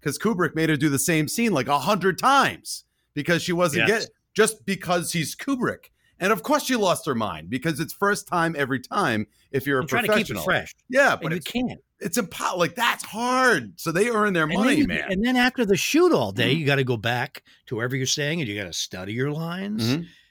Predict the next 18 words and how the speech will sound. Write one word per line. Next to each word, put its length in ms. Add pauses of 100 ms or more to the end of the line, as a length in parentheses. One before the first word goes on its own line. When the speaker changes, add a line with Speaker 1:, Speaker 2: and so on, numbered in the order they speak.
(200)
Speaker 2:
You 80
know, 100
the 80
last 240
thing 120
you 120
wanna 200
do 220
is 60
start 220
looking 280
at 100
a 80
script 420
at 60
eleven 260
o'clock 380
at 80